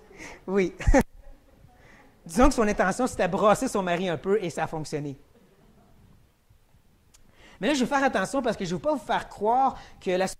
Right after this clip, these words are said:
façon qu'une femme peut servir le Seigneur, c'est en étant mariée à un pasteur ou missionnaire ou quoi que ce soit. Et c'est pour ça que je voudrais vous présenter maintenant Mary Jones. Peut-être vous avez déjà entendu parler de cette jeune fille, sinon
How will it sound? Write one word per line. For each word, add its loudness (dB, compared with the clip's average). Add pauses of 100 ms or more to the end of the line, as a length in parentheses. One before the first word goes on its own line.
façon -8
qu'une -6
femme -2
peut -8
servir -2
le -2
Seigneur, -4
c'est -6
en -2
étant -2
mariée -4
à 0
un -4
pasteur 0
ou -6
missionnaire -6 (220)
ou -6
quoi -10
que -16
ce -14
soit. 2 (540)
Et -4
c'est -2
pour 0
ça -4
que -2
je -4
voudrais -14
vous -12
présenter -4
maintenant -2 (440)
Mary 0
Jones. -4 (760)
Peut-être 0
vous 0
avez 2
déjà 2
entendu -2
parler 2
de -12
cette -4
jeune -2
fille, -2 (120)
sinon -2